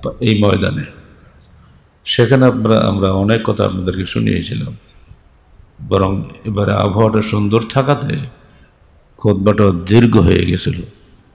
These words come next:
মুশকিল হচ্ছে, আমার সামনে তো ঘড়ি থাকে না, যখন আপনারা নীরবে শোনেন,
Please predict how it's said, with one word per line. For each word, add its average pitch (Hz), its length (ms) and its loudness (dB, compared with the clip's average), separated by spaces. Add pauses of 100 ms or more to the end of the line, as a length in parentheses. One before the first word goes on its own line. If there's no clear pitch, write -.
(320)
মুশকিল 104 360 2
হচ্ছে, 110 200 2
আমার 101 120 4
সামনে 104 300 2
তো 104 100 2
ঘড়ি 92 240 4
থাকে 104 260 2
না, 120 200 2 (960)
যখন 104 180 6
আপনারা 101 380 6
নীরবে 101 440 6
শোনেন, 107 420 2